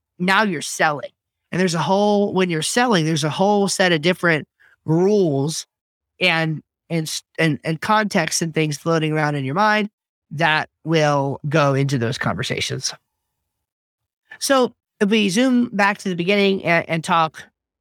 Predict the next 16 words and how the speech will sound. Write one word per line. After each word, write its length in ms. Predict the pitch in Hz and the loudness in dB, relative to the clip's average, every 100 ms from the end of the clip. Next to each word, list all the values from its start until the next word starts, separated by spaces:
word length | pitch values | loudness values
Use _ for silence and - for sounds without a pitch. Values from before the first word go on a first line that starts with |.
| - | -4
you 100 | 160 | 0
know, 120 | 160 | 2
about 200 | 156 151 | 2 2
advertising 800 | 156 156 143 - 135 131 104 127 | 2 0 -2 -2 -2 -2 -8 -6
first, 420 | - 113 - - _ - | -2 -2 -4 -14 _ -4
I 120 | 165 196 | 0 2
will 120 | 190 | 0
caveat 600 | - 233 175 147 135 - _ _ _ _ _ _ - | -2 -2 -2 -2 -2 -2 _ _ _ _ _ _ -2
in 200 | 196 185 | 0 2
that 320 | 180 170 156 _ | 2 0 -2 _
this 300 | 156 202 202 | -2 -2 0
is 160 | 196 180 | -2 -2
the 240 | 165 180 | 0 0
area 560 | 156 180 196 175 160 156 | 2 2 4 4 4 2
of 240 | 160 147 143 - | 0 -2 -6 -4
marketing 680 | 165 165 - 160 147 170 | 0 0 0 -2 0 -2